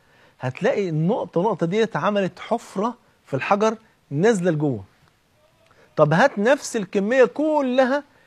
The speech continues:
اللي نزلت من الحنفية من يوم ما حطيتها لحد يومنا هذا، تمام، وادلقها مرة واحدة على الحجر، لا تؤثر. واضح كده؟ فالصغائر ديت تفضل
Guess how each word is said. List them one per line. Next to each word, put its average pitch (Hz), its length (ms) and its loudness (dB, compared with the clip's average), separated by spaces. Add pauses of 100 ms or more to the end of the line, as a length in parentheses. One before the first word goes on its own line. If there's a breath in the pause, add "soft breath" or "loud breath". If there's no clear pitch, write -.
(260 soft breath)
اللي 165 240 0
نزلت 202 360 -2
من 175 60 -4
الحنفية 170 560 0
من 147 180 -2
يوم 233 240 0
ما 214 60 -2
حطيتها 175 420 -2
لحد 180 240 -2
يومنا 208 340 0
هذا، 262 220 0 (280 soft breath)
تمام، 208 300 0
وادلقها 208 440 4
مرة 233 180 2
واحدة 196 220 4
على 165 60 4
الحجر، 196 220 0
لا 180 120 0
تؤثر. - 600 -10 (640 soft breath)
واضح 175 260 4
كده؟ 240 240 -2 (400 soft breath)
فالصغائر 180 720 -6
ديت 196 260 -4 (100)
تفضل 147 520 -4